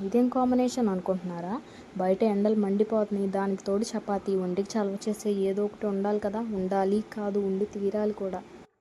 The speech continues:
ఈ సగ్గుబియ్యం జావని ఈజీ వేలో ఎలా ప్రిపేర్ చేసుకోవాలో చూసేద్దాం, వచ్చేయండి. ముందుగా ఒక కప్పు సగ్గుబియ్యం తీసుకొని, మిక్సీకి వేసుకొని, బరకగా గ్రైండ్ చేసుకోవాలి. స్టవ్ మీద గిన్నె పెట్టుకొని, తగినన్ని వాటర్ పోసుకొని, అందులో బరకగా గ్రైండ్ చేసుకున్న సగ్గుబియ్యం ఉన్నాయి కదా, అది యాడ్ చేసుకోవాలి.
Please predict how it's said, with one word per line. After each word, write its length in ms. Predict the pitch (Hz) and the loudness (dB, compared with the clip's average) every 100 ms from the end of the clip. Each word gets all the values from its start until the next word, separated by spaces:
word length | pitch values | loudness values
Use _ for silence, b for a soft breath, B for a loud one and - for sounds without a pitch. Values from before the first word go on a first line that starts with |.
| _ | _
ఈ 60 | 302 | 8
సగ్గుబియ్యం 580 | 294 254 262 285 285 233 | 10 10 10 10 10 10
జావని 300 | 214 208 240 247 | 10 10 8 8
ఈజీ 200 | 240 254 | 8 10
వేలో 260 | 247 233 | 10 10
ఎలా 160 | 220 220 | 8 8
ప్రిపేర్ 340 | 226 220 214 208 | 6 6 6 6
చేసుకోవాలో 320 | 208 - 208 208 | 2 6 4 4
చూసేద్దాం, 400 | 202 202 190 247 | 0 -2 0 2
వచ్చేయండి. 380 | 214 - 202 185 | 2 2 2 4
ముందుగా 360 | 190 202 226 262 | 4 6 6 6
ఒక 140 | 240 | 4
కప్పు 280 | 208 202 233 | 0 0 2
సగ్గుబియ్యం 520 | 226 190 202 226 220 | 0 0 2 4 4
తీసుకొని, 480 | 202 - 196 202 302 | 2 0 0 2 4
మిక్సీకి 400 | 247 214 233 220 | 2 2 2 2
వేసుకొని, 300 | 208 - 233 | 2 0 2
బరకగా 460 | 220 196 196 202 226 | 4 4 2 2 4
గ్రైండ్ 360 | 208 196 196 | 6 4 4
చేసుకోవాలి. 680 | 190 185 - 175 175 196 370 B B B | 0 -4 -8 -6 -4 -2 -4 B B B
స్టవ్ 220 | - 240 247 | 2 4 6
మీద 160 | 277 | 4
గిన్నె 200 | 233 233 | 4 2
పెట్టుకొని, 440 | 233 240 220 208 262 | 4 2 4 2 4
తగినన్ని 420 | 240 214 220 214 | 4 6 4 4
వాటర్ 320 | 214 208 214 214 | 4 4 2 -2
పోసుకొని, 460 | 208 - 196 226 | -4 -2 0 2
అందులో 280 | 262 214 240 | 2 2 2
బరకగా 460 | 226 202 202 220 233 | 4 2 4 2 4
గ్రైండ్ 400 | 226 214 214 214 | 4 4 4 2
చేసుకున్న 280 | 214 208 208 | 0 0 0
సగ్గుబియ్యం 460 | 214 190 202 220 | 0 0 2 2
ఉన్నాయి 220 | 208 185 | 2 2
కదా, 180 | 185 202 | 2 4
అది 100 | 254 | 6
యాడ్ 220 | 202 190 190 | 4 2 0
చేసుకోవాలి. 500 | 202 - 180 180 214 | -2 -2 -4 -2 0